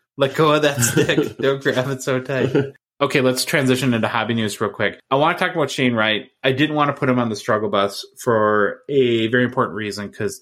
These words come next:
Speaker 1: he's not really getting an opportunity, I think, to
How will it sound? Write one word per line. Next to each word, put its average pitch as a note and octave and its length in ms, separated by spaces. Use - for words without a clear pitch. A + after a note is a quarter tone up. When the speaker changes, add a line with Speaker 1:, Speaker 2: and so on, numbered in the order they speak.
Speaker 1:
he's A2+ 400
not C#3+ 240
really C3 220
getting A#2 340
an G#2+ 160
opportunity, G#2+ 920
I A2+ 140
think, A#2 440
to G2 840